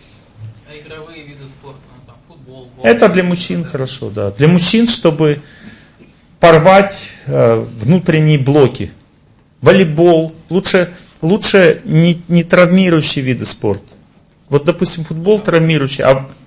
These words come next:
Speaker 2: шашки внутренние блоки не рвут. Нужно движение, понимаете?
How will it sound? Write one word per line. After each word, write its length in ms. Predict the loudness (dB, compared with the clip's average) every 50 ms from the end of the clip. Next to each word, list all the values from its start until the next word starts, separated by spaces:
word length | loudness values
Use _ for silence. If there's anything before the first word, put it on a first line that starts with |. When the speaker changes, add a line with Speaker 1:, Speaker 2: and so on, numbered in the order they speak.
| _ -6
Speaker 2:
шашки 600 | 0 2 2 2 2 0 -2 -4 -4 -4 -4 -6 -10 -8
внутренние 440 | -4 -2 -2 -2 -2 -2 -4 -4 -4
блоки 340 | -2 0 0 0 0 0 -4
не 140 | -4 -4 -4
рвут. 240 | -4 -4 -6 -6 -6 -12 -18 -20 -20 -20 -20 -20 -18 -18 -18 -18 -18 -18 -18 -18 -18 -18 -16 -18 -16 -16 -14 -14 -12 -12 -14 -14 -12 -14 -14 -12 -12 -14 -14 -16 -16 -18 -20 -20 -20 -20 -20 -20 -20 -20 -20 -20 -20 -20 -20 -20 -18 -20 -20 -20 -20 -20 -20 -20 -20 -20 -20 -20 -20 -20 -12 0 2
Нужно 260 | 2 4 4 2 2
движение, 640 | 2 2 0 2 2 2 2 2 2 2 0 -2
понимаете? 580 | -4 -6 -8 -6 -4 -4 -4 -4 -6 -8 -12